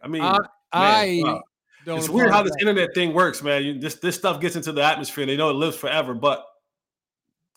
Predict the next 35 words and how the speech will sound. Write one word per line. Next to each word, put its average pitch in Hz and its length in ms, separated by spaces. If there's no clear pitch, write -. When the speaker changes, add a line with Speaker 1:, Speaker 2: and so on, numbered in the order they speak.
Speaker 1:
two 226 140
completely 220 340
different 202 280
choices. 196 520
I 160 160
get 233 180
it. - 200
I 131 100
understand. 233 460
Speaker 2:
I 220 80
mean, 233 140
I 254 160
couldn't 349 220
have 220 80
been 202 180
more 190 300
wrong 190 340
about, 165 360
like, 160 320
Speaker 1:
<laughs> - 40
Speaker 2:
everything 165 800
ever, 147 560
uh, 160 400
in 185 180
this 185 220
game. 180 180
And 196 120
not 254 180
only 240 160
that, 208 200
just 226 220
to 220 80
one 180 300
up 185 200
it, - 180